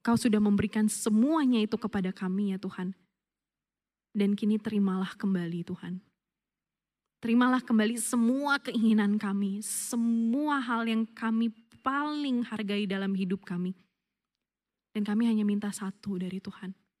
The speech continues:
Kasih Tuhan senantiasa terjadi dalam hidup kami.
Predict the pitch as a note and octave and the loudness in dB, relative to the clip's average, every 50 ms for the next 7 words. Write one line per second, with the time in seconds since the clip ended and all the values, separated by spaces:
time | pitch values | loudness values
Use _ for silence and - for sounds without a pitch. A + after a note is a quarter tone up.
0 | _ _ _ _ _ _ _ _ _ _ _ _ _ _ _ _ _ _ _ - | _ _ _ _ _ _ _ _ _ _ _ _ _ _ _ _ _ _ _ -12
1 | A3 G#3+ - - - A3 F#3 - - G3 - F#3+ F#3 F3+ F#3 _ _ _ _ _ | -10 -8 -8 -6 -8 -8 -8 -8 -10 -10 -8 -6 -6 -8 -8 _ _ _ _ _
2 | _ _ _ _ _ _ _ _ _ - - - A3 G3+ G3 G3+ G#3 G#3 G3 F#3+ | _ _ _ _ _ _ _ _ _ -14 -8 -4 -4 -2 -2 -2 -2 -2 -4 -4
3 | - G3 F#3+ - G3 G3 _ - G3 F#3+ F#3 G3 F3+ E3+ F3 F#3+ F#3+ F#3+ F#3 F#3 | -6 -8 -8 -10 -12 -14 _ -8 -8 -6 -4 -6 -6 -6 -6 -6 -6 -6 -8 -8
4 | F#3+ - - E3+ F3 F3+ F3+ - | -12 -12 -10 -8 -8 -8 -8 -10